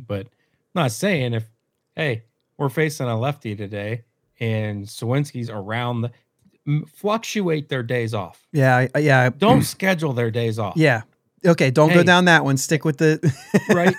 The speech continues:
Speaker 1: So
Speaker 2: I get
Speaker 1: when
Speaker 2: you.
Speaker 1: you're gonna give him a day off,
Speaker 2: Yep.
Speaker 1: you say, "We're in that, we're in that parameter of, hey, he's gonna need a day off here soon. Well, we're facing a lefty on this day, so let's, let's give him that day off."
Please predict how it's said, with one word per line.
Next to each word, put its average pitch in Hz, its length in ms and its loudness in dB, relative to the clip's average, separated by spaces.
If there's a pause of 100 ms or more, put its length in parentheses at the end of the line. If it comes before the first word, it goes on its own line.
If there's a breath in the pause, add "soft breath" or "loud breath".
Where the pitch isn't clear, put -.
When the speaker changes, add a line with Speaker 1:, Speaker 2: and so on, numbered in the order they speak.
(160)
Speaker 1:
So 190 400 0
Speaker 2:
I 151 100 0
get 190 140 2
Speaker 1:
when 214 80 2
Speaker 2:
you. 202 60 2
Speaker 1:
you're 220 80 2
gonna 190 180 2
give 220 260 2
him 190 120 0
a 151 80 -2
day 131 240 -2
off, 110 360 -6 (140)
Speaker 2:
Yep. 139 240 2
Speaker 1:
you 160 60 -14
say, 156 260 -8
"We're 190 240 -2
in 196 140 2
that, 156 260 -6
we're 170 160 -2
in 170 140 -2
that 147 320 -6
parameter 151 460 -4
of, 127 120 -10
hey, 143 160 -8
he's 147 240 -8
gonna 151 160 -4
need 143 100 -2
a 131 60 -6
day 120 180 -4
off 165 240 -4
here 113 140 -6
soon. 110 320 -10 (240 soft breath)
Well, 147 100 -2
we're 147 120 2
facing 156 400 -4
a 139 60 -4
lefty 143 380 -6
on 113 160 -4
this 113 160 -4
day, 104 160 -12
so 110 160 -14
let's, 107 280 -12
let's 110 180 -14
give 113 180 -10
him 104 140 -10
that 95 220 -14
day 92 120 -18
off." 90 80 -20